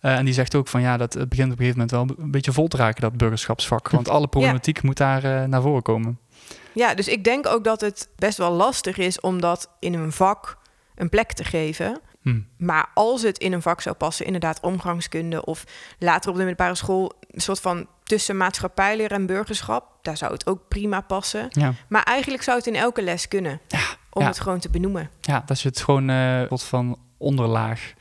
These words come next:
Speaker 2: Ja.
Speaker 1: soort fundament. Volgens mij moet elk vakje een soort van maatschappelijke relevantie laten zien, hè? Zeker als je het hebt over de motivatie van kinderen überhaupt, hè? Van,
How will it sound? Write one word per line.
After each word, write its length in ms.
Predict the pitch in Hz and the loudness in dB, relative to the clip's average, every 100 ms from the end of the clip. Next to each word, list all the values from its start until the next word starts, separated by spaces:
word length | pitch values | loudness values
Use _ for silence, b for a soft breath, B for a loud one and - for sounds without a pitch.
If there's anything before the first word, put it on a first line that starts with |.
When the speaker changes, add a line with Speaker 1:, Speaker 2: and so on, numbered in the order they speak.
| B | B
Speaker 2:
Ja. 100 | - | -2
Speaker 1:
soort 140 | 254 - | 0 2
fundament. 480 | 131 127 127 120 - - | 2 2 2 2 -2 -4
Volgens 180 | 127 123 | -2 2
mij 160 | 123 | 2
moet 140 | 127 127 | 2 2
elk 220 | 135 139 | 0 2
vakje 360 | - 117 - | 0 0 -2
een 120 | 120 123 | -2 -2
soort 220 | 127 123 | -4 -2
van 180 | - 120 | 0 0
maatschappelijke 520 | 120 - 131 - 117 120 | 0 0 0 0 0 0
relevantie 480 | 113 120 131 - | 2 2 2 2
laten 280 | 113 110 123 | 0 -2 -2
zien, 200 | 117 113 | 0 0
hè? 160 | 113 123 | 0 0
Zeker 420 | 120 123 123 123 | 2 0 -2 -2
als 140 | 120 | -2
je 60 | 120 | 0
het 100 | 117 | 0
hebt 220 | 113 - | -2 -2
over 400 | - 120 117 113 - B B B B | -2 -2 -2 -6 -8 B B B B
de 100 | - | 0
motivatie 640 | 120 120 113 117 143 135 | 2 2 4 4 4 2
van 200 | 113 107 | 2 2
kinderen 320 | - 113 107 110 | 4 4 4 0
überhaupt, 400 | 117 98 92 - | 0 0 -2 2
hè? 160 | 95 | 0
Van, 220 | 117 107 | 2 0